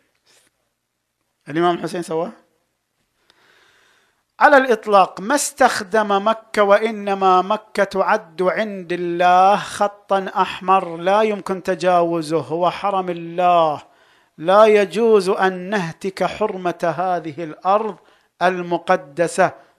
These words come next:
تعتبر عندنا خطوط حمراء مكة. يجي له يقول له واحد: "خليك في مكة، هذا حصن آمن." قال: "لا، أخبرني أبي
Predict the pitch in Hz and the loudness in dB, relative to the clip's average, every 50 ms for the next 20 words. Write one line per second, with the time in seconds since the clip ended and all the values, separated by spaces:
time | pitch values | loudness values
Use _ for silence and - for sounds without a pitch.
0 | _ - 190 185 175 - 185 170 180 170 170 151 180 196 185 175 165 170 165 165 | _ -6 -6 -6 -2 -4 -2 0 0 0 0 -2 -4 -8 -8 -6 -4 -4 -4 -4
1 | 156 147 - 156 147 - 170 170 175 180 185 185 190 190 202 220 220 220 - _ | -6 -6 -8 -12 -12 -10 -10 -8 -6 -6 -4 -4 -2 0 0 -2 -2 -4 -10 _
2 | _ _ _ _ _ - - 175 175 180 180 185 196 208 214 208 202 185 185 175 | _ _ _ _ _ -6 -4 -4 -2 -2 0 0 2 2 2 0 0 -2 -4 -4
3 | 180 180 175 - _ - - 175 165 160 151 151 143 143 - _ _ _ _ _ | -4 -4 -4 -6 _ -6 -4 -4 -2 -2 -4 -6 -8 -12 -16 _ _ _ _ _
4 | _ _ _ _ _ _ - 160 147 156 196 208 214 202 196 190 185 156 180 208 | _ _ _ _ _ _ -16 -16 -10 -8 -4 -4 -2 0 0 -2 -2 0 0 0
5 | 208 202 196 190 190 202 214 208 - - 220 208 175 - _ _ _ _ - - | 2 4 2 2 4 4 2 2 0 -2 -2 -4 -4 -12 _ _ _ _ -6 -4
6 | 180 180 180 208 254 240 - - 233 233 220 226 214 226 - - 185 175 180 185 | -2 -2 -2 -4 -6 -8 -6 -6 -6 -2 0 0 0 0 -2 -6 -4 -2 0 0
7 | 190 - - 233 - - 233 202 208 214 208 214 208 196 175 156 147 156 151 147 | 0 0 0 -4 -2 -2 -4 -4 -2 -4 -4 -4 -4 -6 -8 -4 -2 -2 -2 -2
8 | 147 151 156 160 160 165 175 175 175 180 180 175 156 - - 160 156 160 160 165 | -4 -2 0 2 2 2 2 0 -2 -4 -6 -8 -12 -12 -12 -6 -4 -2 -2 -2
9 | 165 160 165 165 160 160 - - 175 185 180 180 190 185 175 156 | -2 -4 -6 -6 -8 -10 -10 -6 -6 -4 -4 -4 -6 -6 -6 -8